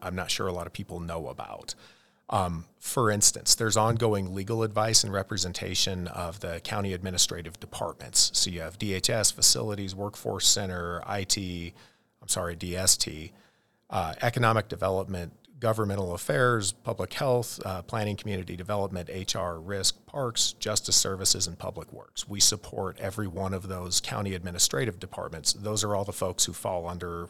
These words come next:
uh, under Brett Waters as the county administrator. Um,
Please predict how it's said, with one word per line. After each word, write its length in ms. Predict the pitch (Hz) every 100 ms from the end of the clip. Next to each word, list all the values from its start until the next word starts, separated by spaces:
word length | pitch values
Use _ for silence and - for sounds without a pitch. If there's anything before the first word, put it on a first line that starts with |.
| -
uh, 120 | -
under 280 | - 87 90
Brett 260 | 85 90 -
Waters 400 | 95 95 90 90
as 140 | 85
the 80 | 87
county 320 | - 87 85
administrator. 800 | 80 117 107 - - 82 80 - - - - _ _ _
Um, 480 | 113 101 92 87